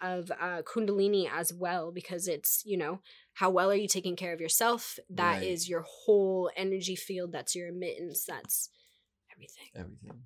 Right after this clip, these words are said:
Speaker 2: Yeah, I think, I think what you said about the Kundalini kind of being, like, the blending of all the energies together, and it's, like,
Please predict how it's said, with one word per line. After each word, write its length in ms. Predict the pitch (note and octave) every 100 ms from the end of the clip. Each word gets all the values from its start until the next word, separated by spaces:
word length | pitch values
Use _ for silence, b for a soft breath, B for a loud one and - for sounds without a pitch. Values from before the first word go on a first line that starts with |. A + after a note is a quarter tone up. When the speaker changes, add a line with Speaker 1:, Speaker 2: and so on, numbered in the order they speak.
| -
Speaker 2:
Yeah, 220 | F3 A2+
I 60 | C#3
think, 320 | - E3+ C3+ -
I 80 | C#3
think 180 | D#3
what 180 | D3+ C#3
you 60 | C#3
said 240 | - C3+
about 400 | B2+ B2 B2 A2 _ _ _ _ _
the 80 | B2
Kundalini 640 | - C#3 B2+ B2 B2 B2+
kind 160 | B2+ A#2+
of 100 | A2+
being, 240 | A#2 A#2
like, 220 | A2+ G#2+ A2
the 60 |
blending 380 | G#2+ A2+ A2 A2
of 120 | G#2
all 120 | G#2+ G#2
the 120 | G2+
energies 400 | G#2+ G#2 G#2 G2+
together, 460 | G#2+ G#2 F#2+ G2+
and 140 | G#2 G2+
it's, 140 | -
like, 240 | F#2+ G2